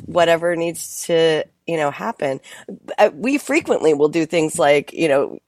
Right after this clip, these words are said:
someone, th-, there will be a situation like that where someone's just like, "Okay, I have to take on this extra work. I'm gonna be working from here to here. I cannot deal with X Y Z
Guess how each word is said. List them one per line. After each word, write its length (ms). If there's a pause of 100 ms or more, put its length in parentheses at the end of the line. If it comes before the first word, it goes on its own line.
(160)
someone, 440
th-, 280
there 120
will 100
be 120
a 60
situation 560
like 180
that 220
where 120
someone's 400
just 220
like, 240 (340)
"Okay, 240 (120)
I 360 (180)
have 260
to 80
take 180
on 140
this 140
extra 280
work. 220
I'm 100
gonna 120
be 100
working 340
from 160
here 180
to 60
here. 380
I 100
cannot 460
deal 260
with 300
X 200
Y 140
Z 220